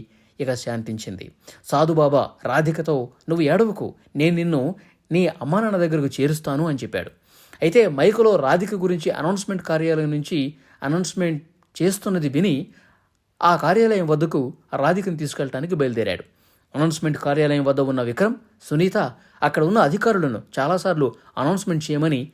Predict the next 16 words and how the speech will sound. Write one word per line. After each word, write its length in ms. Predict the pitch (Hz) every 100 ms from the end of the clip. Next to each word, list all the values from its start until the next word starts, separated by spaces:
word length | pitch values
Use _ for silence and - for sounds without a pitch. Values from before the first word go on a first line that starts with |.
| _ -
బిగ్గరగా 380 | 143 151 165 151
ఏడుస్తూ 440 | 131 139 127 135 120 123 - -
రిక్వెస్ట్ 360 | 139 - 139 -
చేస్తున్నారు. 420 | 127 - 107 - _ _ _ _ 135
అలా 160 | 202
కొద్దిసేపటి 640 | 240 196 156 151 156 143 135
తర్వాత 300 | 123 127 - - _ _
సాధుబాబా 580 | 147 156 170 147 127 143 226 _ 123
రాధికను 420 | 127 185 202 156
తీసుకొచ్చి 460 | 131 - 135 - 127 139 _ _ 131
అనౌన్స్‌మెంట్ 460 | 180 208 190 156
కార్యాలయం 480 | - 143 156 143 135
వద్దకు 300 | 131 131 127
రాగా, 280 | 120 127 110 139 _ - -
అక్కడ 180 | 139 139
బాగా 380 | 113 131 185